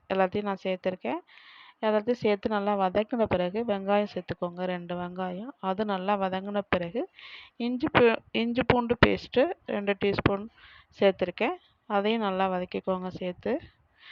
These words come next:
வெங்காயம் நல்லா வதங்கின பிறகு இஞ்சி பூண்டு சேர்த்து வதக்கிக்கோங்க, இல்லைன்னா வந்து ஒட்டிக்கும். வெங்காயத்தை கூட ஒட்டிட்டு வதங்காது.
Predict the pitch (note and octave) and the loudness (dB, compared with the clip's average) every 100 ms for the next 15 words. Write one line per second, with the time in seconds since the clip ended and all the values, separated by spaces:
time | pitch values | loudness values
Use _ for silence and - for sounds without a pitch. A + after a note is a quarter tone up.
0 | - G#3 G#3+ A3 B3 B3 A#3 G3 G3+ G#3+ | -10 -4 -2 4 4 4 2 0 0 0
1 | F#3+ G3 G#3 A3 G#3+ - F#3 F#3+ A#3 A3 | 0 0 -2 -4 2 2 2 -2 -4 -4
2 | G3+ G#3 - G3+ F#3+ F#3+ F#3+ F#3 G#3 G3 | -6 -8 -6 -6 -6 -6 -4 -2 -2 -2
3 | F3 - F3+ F3+ F3 F#3+ G#3+ F#3+ F#3 F#3 | -4 -6 -8 -8 -8 -8 -10 -10 -12 -8
4 | G3+ G3 F#3+ F#3+ G3 F3+ - G3 F#3+ G3 | -6 -4 -6 -8 -10 -10 -10 -10 -6 -6
5 | B3+ _ _ - - _ _ _ _ _ | -8 _ _ -20 -20 _ _ _ _ _
6 | _ _ _ _ - G3 G3 G3 G#3+ G3+ | _ _ _ _ -6 -4 -2 2 2 2
7 | G3 F#3 F#3+ F#3+ - F#3+ B3 C4 A3+ G3 | -2 -2 -2 -2 -4 -4 2 4 4 2
8 | F3 - - _ _ - - - - - | 0 -4 -8 _ _ -18 -16 -12 -12 -14
9 | _ _ _ _ _ _ _ G3+ G3 G3 | _ _ _ _ _ _ _ 0 2 2
10 | G3 F#3+ F3 | 0 0 0